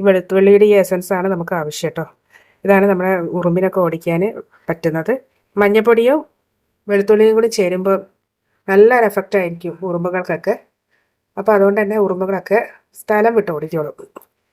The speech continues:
ഇനി ഇതിലേക്ക് ഒരല്പം മഞ്ഞപ്പൊടി ഞാൻ ഇട്ട് കൊടുക്കുന്നുണ്ട് ട്ടോ. സാധാരണ മഞ്ഞപ്പൊടിയാണ്, വീടുകളിലൊക്കെ നമ്മൾ കറികളിലൊക്കെ ഉപയോഗിക്കുന്ന മഞ്ഞപ്പൊടിയാണ് ട്ടോ.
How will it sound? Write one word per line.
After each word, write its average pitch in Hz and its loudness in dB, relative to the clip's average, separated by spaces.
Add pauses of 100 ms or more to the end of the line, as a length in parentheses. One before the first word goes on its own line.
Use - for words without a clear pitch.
(260)
ഇനി 226 4
ഇതിലേക്ക് 196 2
ഒരല്പം 190 -2 (460)
മഞ്ഞപ്പൊടി 185 -4
ഞാൻ 170 -2
ഇട്ട് 175 -4
കൊടുക്കുന്നുണ്ട് 151 -4
ട്ടോ. 156 -8 (600)
സാധാരണ 247 0
മഞ്ഞപ്പൊടിയാണ്, 185 -4
വീടുകളിലൊക്കെ 180 -4
നമ്മൾ 175 -6
കറികളിലൊക്കെ 185 -2
ഉപയോഗിക്കുന്ന 175 -2
മഞ്ഞപ്പൊടിയാണ് 151 -2
ട്ടോ. 180 -4